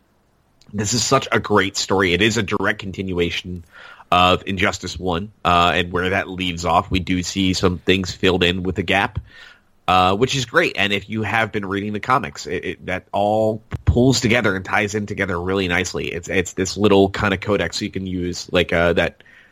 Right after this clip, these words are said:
they continued to write before Injustice Two kicked off. So, uh, the storyline is fantastic. I love every little bit of it. Uh, and up until Friday night, there was a lot of characters I have not played as of yet. Um,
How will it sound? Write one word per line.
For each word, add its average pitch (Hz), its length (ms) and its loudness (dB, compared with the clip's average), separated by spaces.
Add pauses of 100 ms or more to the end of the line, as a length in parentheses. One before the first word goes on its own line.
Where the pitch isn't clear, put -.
(100)
they 104 140 2
continued 98 520 -4
to 98 80 -4
write 87 380 0
before 90 340 -2
Injustice 87 380 -4
Two 92 180 -4
kicked - 280 -2
off. 78 200 0
So, 85 300 2 (500)
uh, 101 200 6
the 110 80 6
storyline 113 680 2
is 92 480 -2
fantastic. 107 680 0
I 92 100 -4
love 104 440 -2
every 101 240 -2
little 101 240 0
bit 101 160 2
of 101 100 2
it. 104 160 0 (340)
Uh, - 340 6
and 131 160 0
up 151 160 2
until 202 380 0
Friday 147 400 2
night, 131 240 -6
there 107 80 -2
was 104 100 -4
a 98 40 -8
lot 92 300 -4
of 107 60 -6
characters 98 460 -4
I 90 160 0
have 95 200 -2
not 92 320 -2
played 101 220 2
as 62 240 -4
of 76 140 -12
yet. - 180 -8 (480)
Um, 90 420 2